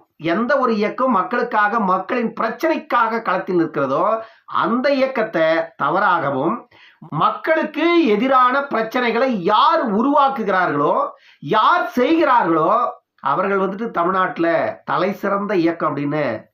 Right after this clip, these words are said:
பேசுவது கேவலமான விஷயம் இல்லையா? அறியாமையின் உச்சம் இல்லையா? மக்கள் புரிஞ்சுக்கணும், தெளிவு பெறணும். நேற்று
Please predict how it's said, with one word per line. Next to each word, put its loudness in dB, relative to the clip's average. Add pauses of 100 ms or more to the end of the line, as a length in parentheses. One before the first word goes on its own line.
(120)
பேசுவது 2
கேவலமான 2
விஷயம் 0
இல்லையா? -4
அறியாமையின் 0
உச்சம் -2
இல்லையா? -4 (1500)
மக்கள் -2
புரிஞ்சுக்கணும், -2
தெளிவு 0
பெறணும். 0 (100)
நேற்று -2